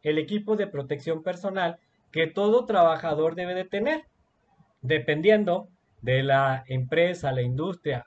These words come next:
la actividad a la que tú te dediques, será el trabajo que tú harás. Por ejemplo, aquí tenemos a una persona que es un apicultor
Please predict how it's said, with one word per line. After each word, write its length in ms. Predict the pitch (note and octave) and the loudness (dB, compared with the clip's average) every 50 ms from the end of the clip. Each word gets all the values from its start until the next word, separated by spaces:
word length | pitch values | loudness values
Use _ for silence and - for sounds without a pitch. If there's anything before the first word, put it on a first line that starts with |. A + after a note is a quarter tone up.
| _ _ | _ _
la 160 | C#3+ C#3 C#3+ | -2 -2 0
actividad 560 | D3 C#3+ - - - D#3 D3+ D3+ D3+ E3 F3+ | 0 -2 -4 -6 -6 -4 -2 0 2 2 2
a 60 | G3 G3+ | 2 0
la 160 | G3 F#3+ - | 0 -2 -4
que 80 | G3+ | -8
tú 240 | G3 - G3+ F#3+ - | -8 -8 -10 -8 -4
te 80 | G#3+ G#3 | -2 -2
dediques, 580 | G#3 G3+ F#3+ G3+ G#3 G3+ - F3 F3 E3+ - _ _ _ _ _ _ _ _ _ _ _ _ | -2 -2 -2 -2 -4 -6 -6 -6 -8 -8 -10 _ _ _ _ _ _ _ _ _ _ _ _
será 540 | - D#3 D#3+ D#3+ E3+ F3+ F3+ F#3 F3+ - - _ - | 2 4 6 8 8 8 8 6 2 -2 -10 _ -2
el 280 | D#3+ E3 F3 F3 F3+ | 0 2 2 0 -2
trabajo 540 | - E3 D#3 D3+ D3+ D3+ D#3 D3+ D3+ G3+ F#3+ | -2 0 2 2 2 2 0 -2 -4 -8 -6
que 140 | - D#3 C3+ | -4 -4 -4
tú 180 | - C3+ C3 C3+ | -2 2 4 4
harás. 380 | C#3+ F3+ B3+ C4 C4 - - _ _ _ _ _ | 6 6 6 4 2 -2 -14 _ _ _ _ _
Por 160 | E3 F3 F#3+ | -2 2 2
ejemplo, 420 | G#3 G#3 C4 D#4+ E4+ E4+ C#4 G3+ E3 | 2 4 4 4 2 2 2 2 2
aquí 180 | - - D3+ | 2 0 -2
tenemos 380 | - E3 D#3+ D#3 D#3+ E3+ E3+ E3+ | -2 -2 -2 -2 -2 -4 -4 -2
a 60 | D3+ | -2
una 220 | D3 D#3 D#3 D3+ | -2 -2 -2 -2
persona 420 | - D#3+ D#3 - G3 G3+ G3 F#3+ - | -4 -6 -4 -4 -4 -4 -2 -4 -4
que 80 | - | -6
es 60 | B2 C3+ | -6 -2
un 80 | D3 | -2
apicultor 640 | D3 D3+ D3 D#3 - E3 D#3 D#3 - G3+ G3 G3 - | -2 -2 -2 -6 -12 -12 -10 0 4 4 4 4 2